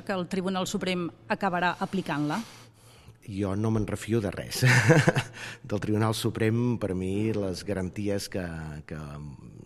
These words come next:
Speaker 2: ofereix, eh, són molt, molt, molt baixes, eh? Allò que li deia abans, el que ens va passar a nosaltres, el que li va passar al fiscal general de l'Estat. Insisteixo,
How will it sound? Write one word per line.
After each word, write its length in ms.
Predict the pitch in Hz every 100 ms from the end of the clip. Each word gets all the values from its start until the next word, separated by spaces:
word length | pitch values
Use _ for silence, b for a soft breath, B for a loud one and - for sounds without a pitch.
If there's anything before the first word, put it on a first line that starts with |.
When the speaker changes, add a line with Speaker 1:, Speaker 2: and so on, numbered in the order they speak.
| -
Speaker 2:
ofereix, 540 | 87 - 80 80 92 - 104
eh, 120 | 92 85
són 300 | - 87 76 82 87 85 71 67 64 65
molt, 300 | 95 101 87 85
molt, 380 | 78 71 - 107
molt 240 | 92 73
baixes, 540 | - - 80 - - - -
eh? 80 | - - B B B B -
Allò 220 | 73 80 -
que 80 | 85
li 80 |
deia 240 | 76 82 87
abans, 540 | 80 98 76 - - B B B B -
el 80 | 80
que 80 | 80
ens 160 | 78
va 80 | 73
passar 300 | - - 78
a 20 |
nosaltres, 680 | 80 120 117 110 131 170 170 - - - -
el 80 | 104
que 80 |
li 120 | 104 101
va 100 | 107
passar 240 | 98 110
al 80 | 104
fiscal 640 | 98 - 104 95 92 90 90 B B B
general 480 | 104 123 110 107 107
de 80 | 101
l'Estat. 640 | 82 - 123 135 - - - - - _ - - _ 82
Insisteixo, 640 | - - 104 90 90